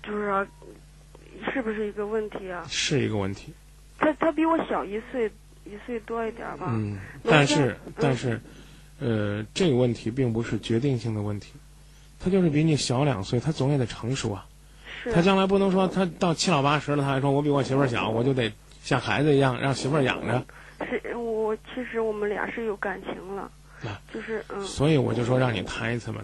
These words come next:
Speaker 2: 从你的谈话当中能听到，
Speaker 1: 嗯。
Speaker 2: 你呢，没有把他否定的一文不值。
Speaker 1: 嗯，嗯。
Speaker 2: 你跟他讲，就是你也确确实实是动了这个要离的心了，是吧？
Speaker 1: 嗯。
Speaker 2: 更何况呢，你现在近乎于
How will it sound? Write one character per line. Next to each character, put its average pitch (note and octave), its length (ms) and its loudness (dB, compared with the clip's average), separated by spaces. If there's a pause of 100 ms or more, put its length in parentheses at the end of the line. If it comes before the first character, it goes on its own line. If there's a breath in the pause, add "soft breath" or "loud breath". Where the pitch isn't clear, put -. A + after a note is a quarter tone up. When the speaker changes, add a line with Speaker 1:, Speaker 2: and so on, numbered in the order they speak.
Speaker 2:
从 E3+ 220 2
你 B2+ 100 4
的 A2+ 100 0
谈 B2 220 -2
话 C3+ 100 4
当 B2+ 160 2
中 C3 140 0
能 A2+ 180 -2
听 D3+ 320 0
到， A#2 240 0 (120)
Speaker 1:
嗯。 G3+ 240 -8 (240 loud breath)
Speaker 2:
你 A#2+ 300 2
呢， B2+ 420 2 (140)
没 D3+ 180 6
有 F#3 120 6
把 A2 180 0
他 B2+ 160 0
否 A2+ 200 0
定 B2 180 2
的 A#2 100 2
一 B2+ 120 4
文 A#2+ 220 2
不 A#2+ 120 2
值。 - 380 -4
Speaker 1:
嗯， A3 320 -4
嗯。 B2 220 -2
Speaker 2:
你 G#2 100 2
跟 C3 160 0
他 D3+ 160 4
讲， - 240 -2 (800)
就 G3 100 4
是 F#3+ 60 6
你 D3 220 6
也 D3 140 4
确 - 240 0
确 C#3+ 140 2
实 C3 240 0
实 B2 140 -4
是 C3 120 0
动 B2+ 280 2
了 A2 80 0
这 A#2 100 2
个 A2 120 2
要 A2+ 180 4
离 G#2 240 -2
的 A#2 100 0
心 A2+ 260 0
了， G#2+ 180 -6
是 - 140 -2
吧？ A#2 260 4
Speaker 1:
嗯。 G#3+ 220 -4 (380 loud breath)
Speaker 2:
更 F3 160 4
何 F#3 120 4
况 F#3 180 4
呢， B2+ 80 4
你 A#2 120 0
现 D#3+ 200 2
在 C#3+ 140 4
近 F3+ 300 4
乎 D3+ 160 2
于 A#2+ 200 4